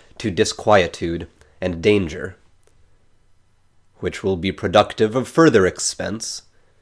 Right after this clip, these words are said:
and may occasion more effusion of blood. Measures are pursuing to prevent or mitigate the usual consequences of such outrages,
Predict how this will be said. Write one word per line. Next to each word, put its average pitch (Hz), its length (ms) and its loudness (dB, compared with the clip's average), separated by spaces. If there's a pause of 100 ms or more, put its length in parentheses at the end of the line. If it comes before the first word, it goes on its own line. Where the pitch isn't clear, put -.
(260)
and 92 140 -6
may 98 180 2
occasion 101 680 -2
more 98 520 4
effusion 95 580 -6
of 90 200 -6
blood. 87 440 0 (3000)
Measures 120 540 2
are 123 340 8
pursuing 90 760 -4 (380)
to 90 120 -8
prevent 95 720 2 (680)
or 92 180 0
mitigate 92 640 0 (800)
the 90 100 -4
usual 92 520 -2
consequences 95 1080 -2
of 82 220 -8
such - 340 -2
outrages, 87 760 -6